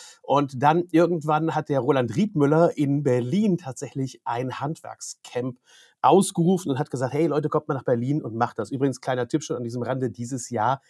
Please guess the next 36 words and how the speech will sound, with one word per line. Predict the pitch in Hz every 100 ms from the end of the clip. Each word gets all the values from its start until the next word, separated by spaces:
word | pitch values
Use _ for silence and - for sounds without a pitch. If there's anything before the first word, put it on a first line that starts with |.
| _ -
nach | 98 117 -
Corona | - 101 107 113 117
findet | - 117 110
das | 104
Ganze | 104 104 -
auch | 110 -
wieder | -
statt, | - 101 110
achtzehnter | - 113 104 104 - - - - - _
und | - 113 107 -
neunzehnter | 107 107 110 135 - 117 107 110 104
neunter | 104 101 123 139 107
in | - 127 127
Berlin. | 117 110 113 131 87 -
Aber | 120 196 254 - _ _ _ _ -
viel | - 107
spannender | - 139 170
ist, | 185 185 _ - - _
davor | - 104 - 226 170
gibt | 170
es | 143
noch | - -
einen | 127 131 131
Termin, | 127 113 139 226 220
den | 120 127 175 160
nämlich | 135 160 160 156 151
die | 120
Doro | 151 165 156
und | 143
die | 147
Annika | 175 175 135
organisieren, | 123 117 113 101 131 165
und | 160
zwar | 131 139 139 143
im | 139 143
Rahmen | 113 110 127 156 165 175